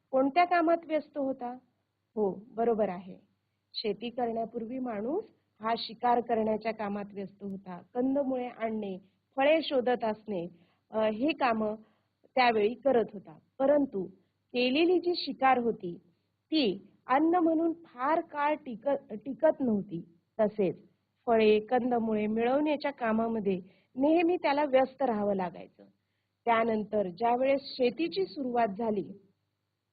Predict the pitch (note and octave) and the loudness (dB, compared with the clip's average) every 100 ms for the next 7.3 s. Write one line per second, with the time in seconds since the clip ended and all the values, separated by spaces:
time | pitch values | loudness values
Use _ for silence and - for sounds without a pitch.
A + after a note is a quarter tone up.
0 | _ _ _ _ _ _ _ _ _ _ | _ _ _ _ _ _ _ _ _ _
1 | _ _ _ _ _ _ _ _ _ _ | _ _ _ _ _ _ _ _ _ _
2 | _ _ _ _ - D4+ C4+ D#4 D#4 F4+ | _ _ _ _ -8 -4 -2 -2 -6 -6
3 | F4 C4+ A#3 A3+ F#3+ A#3+ A3+ F#3 - - | -6 -4 0 -2 -2 -2 -2 -4 -12 -20
4 | _ _ _ _ _ _ _ _ - C4+ | _ _ _ _ _ _ _ _ -2 -2
5 | B3+ F4 E4 D4 A3+ G3+ G3+ _ - G#3+ | 0 0 2 2 0 -2 -8 _ -10 -2
6 | C4+ C#4 D#4+ E4+ E4 - C4 B3+ A#3+ C4+ | 2 4 4 2 0 -4 -2 0 2 2
7 | A#3 F#3+ | 2 0